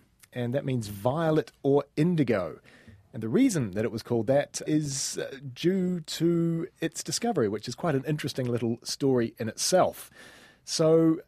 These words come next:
it was actually <laughs> discovered by a colourblind physics professor whose name was Ferdinand Reich. And he was using a spectroscope, which is a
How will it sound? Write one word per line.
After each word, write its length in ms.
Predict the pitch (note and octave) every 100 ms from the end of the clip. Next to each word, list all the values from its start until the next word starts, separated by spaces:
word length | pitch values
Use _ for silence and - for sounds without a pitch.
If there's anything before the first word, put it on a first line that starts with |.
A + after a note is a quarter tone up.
| -
it 140 | E3
was 160 | D#3+ D#3
actually 280 | A3 G3 D3+
<laughs> 0 |
discovered 540 | C3+ - - D#3+ C3+
by 360 | C3 C3 C3 C3+
a 120 | B2
colourblind 580 | - - F#3 D3+ D3+ D3
physics 360 | - G3+ G#3 -
professor 500 | A#2+ C3+ A#2 G2 E2+
whose 160 | G#2 A#2
name 160 | B2+
was 140 | A#2 -
Ferdinand 840 | - - D3+ D#3 C#3 B2+ F#2 F#2
Reich. 460 | C#3+ C#3 - - - - - - _ _ _
And 380 | C3 C#3+ D3 C3
he 240 | - F#3+
was 220 | G#3 C#3+ C3
using 400 | C#3 C3+ B2+ A#2
a 80 | A#2
spectroscope, 760 | - - A3+ D#3 - F#2+ F#2 -
which 320 | A2 - - -
is 440 | A#2 A2 G2 - -
a 360 | G2+ G2+ G2+